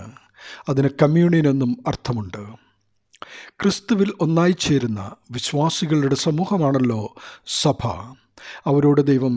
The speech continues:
വിശ്വസ്തനാണ്. ക്രിസ്തുവിനെ അറിയുന്നതിന് മുമ്പ് പുരാതന ഗ്രീസിലെ കൊരിന്ത് പട്ടണം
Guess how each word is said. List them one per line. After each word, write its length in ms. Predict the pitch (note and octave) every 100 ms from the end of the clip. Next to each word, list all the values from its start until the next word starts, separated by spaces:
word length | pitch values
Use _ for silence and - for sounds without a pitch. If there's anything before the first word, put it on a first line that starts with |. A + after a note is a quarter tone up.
| A#2
വിശ്വസ്തനാണ്. 840 | C3 - F3 - C#3 F#2 F2+ F2+ - - _ _ _ _ _ _ _ _ _ - - - -
ക്രിസ്തുവിനെ 520 | - G3 - C4+ B3+
അറിയുന്നതിന് 560 | G3+ F3 A#3 G#3+ G3 F3+
മുമ്പ് 240 | E3+ E3+ D#3+
പുരാതന 460 | D3+ E3 G3 G3
ഗ്രീസിലെ 480 | E3 D#3 D#3 - D#3
കൊരിന്ത് 400 | D#3 D3 E3+ E3
പട്ടണം 420 | D#3 C3+ B2 G#2